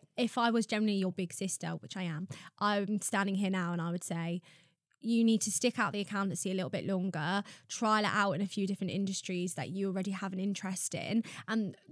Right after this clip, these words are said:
do that, because worst comes to worst, you turn around at the end, and it's not even a fucking bad position to be in, and you say, "It's the accountancy, I'm not fucking interested in it."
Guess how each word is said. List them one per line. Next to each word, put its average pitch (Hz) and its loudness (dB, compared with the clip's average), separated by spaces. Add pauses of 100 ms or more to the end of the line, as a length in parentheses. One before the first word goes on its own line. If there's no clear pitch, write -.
(100)
do 254 6
that, 156 4
because 220 0
worst 208 2
comes 202 0
to 214 0
worst, 202 2
you 190 -2
turn 196 0
around 185 0
at - -4
the 190 0
end, 202 0
and 226 2
it's 226 2
not 247 2
even 226 2
a 214 0
fucking 202 -4
bad 175 0
position 185 -4
to 185 -4
be 196 2
in, 165 0 (180)
and 226 4
you 202 4
say, 208 2 (100)
"It's 233 0
the 202 -2
accountancy, 196 -2
I'm 202 0
not 208 0
fucking 196 -4
interested 202 -4
in 175 0
it." 220 0